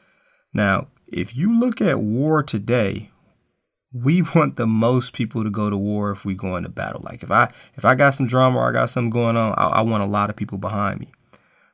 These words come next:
But God didn't want the people to boast in themselves,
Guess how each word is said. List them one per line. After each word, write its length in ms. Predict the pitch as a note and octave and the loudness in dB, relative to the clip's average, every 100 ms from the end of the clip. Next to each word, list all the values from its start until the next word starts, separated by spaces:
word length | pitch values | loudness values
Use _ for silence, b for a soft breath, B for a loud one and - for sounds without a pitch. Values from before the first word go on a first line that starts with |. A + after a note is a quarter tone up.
| - | -8
But 160 | G#2+ | -6
God 440 | G#2+ A#2+ D#3+ E3 A#2+ | -2 0 0 -2 2
didn't 340 | C3 C3 G#2+ | 2 4 2
want 220 | G#2+ A#2+ | 0 0
the 120 | B2+ G2+ | -2 -8
people 340 | - C3+ B2+ | -4 -4 -2
to 80 | F#2+ | -6
boast 420 | F#2+ G#2+ A2+ - | -4 -2 -2 -2
in 100 | G#2+ | -2
themselves, 680 | G2+ F#2+ - A2+ G#2 G#2 | -2 -4 -4 -4 -4 -6